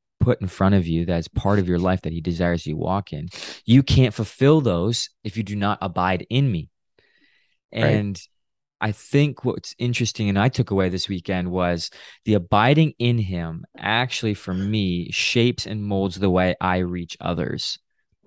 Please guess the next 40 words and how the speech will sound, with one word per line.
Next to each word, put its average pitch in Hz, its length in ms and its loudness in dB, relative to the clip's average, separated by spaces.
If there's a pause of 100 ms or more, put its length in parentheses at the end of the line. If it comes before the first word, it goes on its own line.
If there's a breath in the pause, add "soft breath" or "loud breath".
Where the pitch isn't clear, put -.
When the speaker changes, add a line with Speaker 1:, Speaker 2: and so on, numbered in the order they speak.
(680)
Speaker 1:
It 107 120 2
actually 107 380 2
Speaker 2:
Yeah. 123 120 8
Speaker 1:
gives 107 160 0
me 110 180 -2
energy. 90 480 0
It 87 80 -4
actually 98 320 -6
gives 104 380 -2
me 117 140 4
the 104 160 6
insight. 87 340 4
It 82 60 -2
actually 90 260 -6
gives 104 260 -6
me 120 100 0
the 117 120 6
wisdom, 90 520 2
the 90 100 -6
knowledge 98 640 0
of 92 100 -10
how 127 460 2
do 127 180 4
I 107 140 2
create 95 400 -2
space 98 340 0
for 90 160 -4
people 87 540 -4 (280 loud breath)
to 123 120 -4
live 101 180 -2
intentionally 98 460 -4
with 113 200 0
those 85 180 -2
people? - 440 -12 (760)
And 90 100 -2
how 104 260 4
Speaker 2:
Right. 90 120 4
Speaker 1:
do 101 240 2
I, 92 500 -2
Speaker 2:
<clears throat> - 420 -4